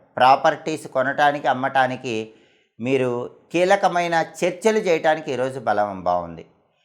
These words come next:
ప్రాపర్టీస్ కొనటం, అమ్మటం, రిజిస్ట్రేషన్లు మాత్రం మంగళవారం కాబట్టి చేసుకోకూడదు. కానీ ప్రాపర్టీస్ పరమైన అన్ని డిస్కషన్స్ చేసుకోవటానికి ఈరోజు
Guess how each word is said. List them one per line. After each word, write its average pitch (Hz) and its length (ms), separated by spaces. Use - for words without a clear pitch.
ప్రాపర్టీస్ 185 600
కొనటం, 185 480
అమ్మటం, 180 420
రిజిస్ట్రేషన్లు 202 760
మాత్రం 185 420
మంగళవారం 160 560
కాబట్టి 143 420
చేసుకోకూడదు. 135 720
కానీ 143 380
ప్రాపర్టీస్ 160 800
పరమైన 156 480
అన్ని 165 280
డిస్కషన్స్ 170 840
చేసుకోవటానికి 151 680
ఈరోజు 151 640